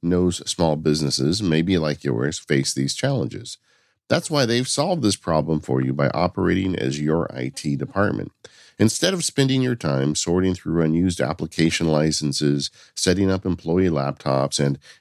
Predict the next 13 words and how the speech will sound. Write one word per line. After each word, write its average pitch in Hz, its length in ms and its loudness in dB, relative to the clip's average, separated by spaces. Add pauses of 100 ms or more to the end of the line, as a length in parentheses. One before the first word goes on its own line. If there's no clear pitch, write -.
answering 87 520 2
never-ending 90 720 0
I 78 180 0
T 82 180 -6
questions 85 500 -2
from 95 180 0
your 101 100 2
team, 80 520 -2
you 113 160 0
can 175 200 -2
build 104 300 -2
that 62 180 -2
empire. 55 480 -6